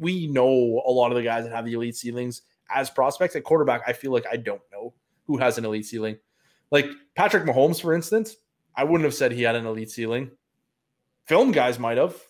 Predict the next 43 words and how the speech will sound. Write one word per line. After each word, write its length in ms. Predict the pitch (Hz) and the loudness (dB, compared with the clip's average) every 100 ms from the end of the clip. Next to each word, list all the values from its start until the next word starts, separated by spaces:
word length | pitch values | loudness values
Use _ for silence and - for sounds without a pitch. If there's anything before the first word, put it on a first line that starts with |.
| _ _ | _ _
'cause 140 | 139 | -12
he 80 | 123 | -8
makes 340 | 123 127 123 - | -6 -6 -8 -6
off-platform 680 | 139 127 - 131 120 131 117 | -2 -2 0 -2 -2 -6 -2
throws 400 | 226 226 220 180 | 4 6 6 4
and 180 | 135 123 - _ _ - | -2 -8 -14 _ _ -2
all 120 | 135 | 2
that 160 | 151 190 | 4 2
kind 100 | 165 | 0
of 40 | |
stuff. 140 | 135 | -2
But 120 | 131 135 | -2 0
analytically, 520 | 190 151 147 143 120 | 2 4 2 0 -4
there 120 | 120 | -4
wasn't 320 | 135 135 131 - - | -4 -6 -12 -16 -10
really 260 | 131 127 | -6 -2
a 80 | 117 | -2
lot 400 | 117 120 127 - | -2 -4 -8 -4
there 160 | 127 120 | -2 -2
to 80 | |
say 300 | 113 120 120 139 | -2 -6 -6 -6
elite 300 | 127 120 120 | -8 -8 -8
ceiling. 320 | 120 107 104 _ _ _ _ _ | -8 -8 -10 _ _ _ _ _
So 120 | - | 0
with 60 | 156 | 2
Trevor 240 | 190 262 | 4 6
Lawrence, 340 | 156 143 135 131 | 6 6 4 2
I'm 80 | 127 | 0
like, 220 | 117 - | -2 0
yeah, 220 | 233 151 | 2 2
he's 180 | 123 135 | -2 -2
got, 220 | 190 196 | 2 2
like, 160 | 147 - | 2 -2
the 60 | 135 | -6
safest 520 | - 139 135 127 - | -2 -2 -4 -8 -8
floor, 440 | 139 120 117 123 - | -2 0 0 -2 -2
and 120 | 160 | -2
it, 100 | 165 | 2
and 200 | 170 165 | 2 2
the 60 | 151 | -2
floor 420 | - 175 165 127 | 2 6 6 4
is 100 | 113 | 0
high, 400 | - 113 90 | -6 -8 -8